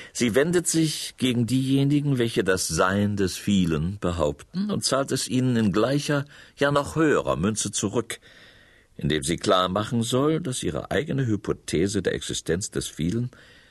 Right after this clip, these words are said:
zu noch größeren Ungereimtheiten führt als die Hypothese vom Sein des Einen,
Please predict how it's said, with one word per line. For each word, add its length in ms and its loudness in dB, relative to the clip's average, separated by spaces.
zu 160 2
noch 180 0
größeren 540 0
Ungereimtheiten 960 0
führt 260 -2
als 220 -2
die 140 0
Hypothese 680 0
vom 280 0
Sein 340 0
des 300 -6
Einen, 420 -2